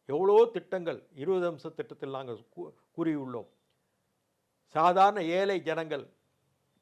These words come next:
பாதுகாக்கப்பட வேண்டும். ஒடுக்கப்பட்ட மக்கள், ஹரிஜன், ஹிரிஜன் போன்ற மக்கள்லாம் இன்னும் தங்களுக்கான உரிமைகளை பெறாமல் இருக்கின்றார்கள். அதற்குத்தான் இந்த அவசர நிலை கா-, சட்டம்.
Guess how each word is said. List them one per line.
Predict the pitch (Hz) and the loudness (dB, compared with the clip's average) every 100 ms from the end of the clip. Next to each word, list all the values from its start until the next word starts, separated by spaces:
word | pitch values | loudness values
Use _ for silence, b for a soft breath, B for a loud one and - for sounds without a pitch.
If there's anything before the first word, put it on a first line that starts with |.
| - | -4
பாதுகாக்கப்பட | 165 170 170 156 147 135 135 | -4 0 0 -2 -8 -8 -8
வேண்டும். | 131 131 120 _ _ _ _ _ _ | -6 -10 -12 _ _ _ _ _ _
ஒடுக்கப்பட்ட | 135 175 185 202 202 190 190 | -4 -2 -2 -2 -2 -4 -4
மக்கள், | 180 175 190 160 131 _ - | -6 -8 -6 -8 -8 _ -4
ஹரிஜன், | 170 180 196 180 | -4 -2 -4 -4
ஹிரிஜன் | 151 180 170 175 139 _ _ _ _ _ _ | -6 -6 -4 -4 -6 _ _ _ _ _ _
போன்ற | 151 170 147 | -8 -6 -6
மக்கள்லாம் | 151 - 175 175 165 156 _ _ _ _ _ _ - | -8 -6 -4 -2 -4 -6 _ _ _ _ _ _ -18
இன்னும் | 156 196 180 151 _ - | -8 -6 -6 -8 _ -10
தங்களுக்கான | 156 165 165 156 147 | -4 -4 -2 -4 -4
உரிமைகளை | 135 196 185 175 160 | -4 -4 -4 -2 -2
பெறாமல் | - 160 165 156 | -2 -2 -2 -4
இருக்கின்றார்கள். | 135 147 156 139 135 113 113 _ _ _ _ _ _ _ _ | -8 -10 -16 -10 -10 -12 -18 _ _ _ _ _ _ _ _
அதற்குத்தான் | 143 170 175 175 202 185 180 _ _ - | -4 -2 -2 -4 -2 -2 -4 _ _ -20
இந்த | 151 147 | -10 -4
அவசர | 139 147 185 170 | -4 -4 -8 -6
நிலை | 156 | -6
கா-, | 147 151 135 151 - | -4 -6 -6 -10 -20
சட்டம். | - 117 - 110 | -18 -18 -16 -18